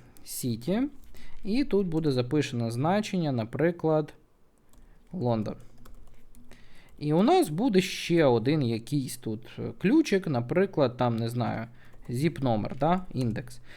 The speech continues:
І тут буде у нас записано там щось нуль чотири нуль шістдесят п'ять, да, щось такого плану. Але числа у нас з нуля не можуть починатися, туду-, тому беремо його в лапки.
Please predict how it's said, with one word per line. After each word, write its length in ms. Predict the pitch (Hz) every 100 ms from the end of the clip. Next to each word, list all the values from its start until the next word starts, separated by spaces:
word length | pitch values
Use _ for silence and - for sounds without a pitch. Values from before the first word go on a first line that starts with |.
| - -
І 80 |
тут 240 | 214 349 202
буде 260 | 185 185
у 80 | 143
нас 180 | 143 143
записано 480 | 123 170 185 135 113
там 160 | 117
щось 260 | 123 117 -
нуль 220 | 131 135
чотири 680 | 120 123 123 226 240 220 202 190 - -
нуль 400 | 170 143 165 160
шістдесят 580 | - 120 117 123 120 123
п'ять, 220 | - - -
да, 240 | 170 196 - -
щось 220 | 123 123
такого 360 | 120 120 117
плану. 280 | 123 104 156 151 - - - -
Але 200 | 139 139
числа 320 | 175 - 127
у 100 | 120
нас 160 | 123
з 40 | 120
нуля 280 | 139 120 113
не 80 |
можуть 320 | 143 247 214 -
починатися, 580 | 147 139 131 120 120
туду-, 320 | 110 113 131 123
тому 340 | 120 117 135
беремо 380 | 120 107 117 110
його 180 | 107 117
в 100 | 170
лапки. 280 | - -